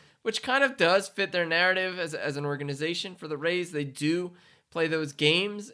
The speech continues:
and some of it could reflect the way that he might earn money, <laughs> right? Like, maybe he doesn't hit a certain milestone or two over the course of his first couple years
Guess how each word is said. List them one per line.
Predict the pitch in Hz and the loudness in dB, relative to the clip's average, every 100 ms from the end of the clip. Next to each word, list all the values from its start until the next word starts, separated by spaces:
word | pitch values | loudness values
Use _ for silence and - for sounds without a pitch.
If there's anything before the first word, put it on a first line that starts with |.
| _ - | _ -4
and | 160 165 | -2 -2
some | 156 185 | -2 -4
of | 220 | 0
it | 226 220 - _ _ _ _ _ _ - | 2 0 -4 _ _ _ _ _ _ 0
could | 196 262 226 | 4 4 2
reflect | 226 208 220 220 | -4 0 -4 -2
the | 202 | 0
way | 190 202 | 4 4
that | 208 196 160 69 | 4 2 2 -6
he | 143 151 | -4 -2
might | 175 196 135 | 4 4 4
earn | 170 190 | 4 2
money, | 151 175 175 | 0 2 2
<laughs> | |
right? | 139 143 165 | 0 -2 -2
Like, | 160 143 | 0 0
maybe | 143 156 196 180 | 0 -2 -2 -4
he | 175 | -4
doesn't | 165 160 170 160 | 0 0 2 2
hit | 160 | 2
a | 160 | 2
certain | 151 165 135 | -2 -6 -4
milestone | 143 139 165 156 147 143 135 | 0 2 2 0 -4 -4 -4
or | 131 | -8
two | - 135 127 143 _ _ _ _ _ _ | -8 -6 -6 -10 _ _ _ _ _ _
over | 156 147 | -2 0
the | 147 | -2
course | 151 165 160 151 | -2 -2 -4 -4
of | 160 | -4
his | 156 147 | -4 -4
first | 156 151 - | -6 -6 -8
couple | 165 151 | -4 -2
years | 147 151 151 | 0 0 -2